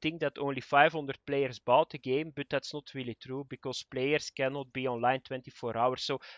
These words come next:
I think at the moment that they got, like, uh, thousand, maybe two thousand, uh, copies already sold. So that's not bad. Uh, I think it, it's going really well, and I think it's getting better and better.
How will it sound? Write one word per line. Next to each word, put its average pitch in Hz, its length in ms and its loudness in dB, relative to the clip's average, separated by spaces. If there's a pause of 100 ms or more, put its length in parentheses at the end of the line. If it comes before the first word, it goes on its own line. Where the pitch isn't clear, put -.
(100)
I 180 200 12
think 196 340 -6
at 170 140 2
the 147 60 -4
moment 151 440 2
that 139 200 0
they 131 400 -2
got, 131 240 -8
like, 123 400 2 (440)
uh, 123 220 6 (160)
thousand, 151 560 4 (600)
maybe 135 460 -2
two 143 160 -4 (120)
thousand, 139 640 4 (200)
uh, 113 360 4 (100)
copies 160 320 -4
already 123 360 0
sold. 135 340 -8
So 175 220 -4
that's - 280 0
not 143 140 -8 (100)
bad. 120 180 -6 (260)
Uh, 127 280 -2
I 135 160 -4 (100)
think 160 220 -6 (600)
it, 135 200 -18
it's 131 220 -10
going 160 380 -2
really 143 220 0
well, 135 220 4
and 139 160 -2
I 127 100 4
think 135 300 -10
it's 123 120 -16
getting 120 280 -2
better 117 260 -4
and 104 160 -8
better. 107 280 -10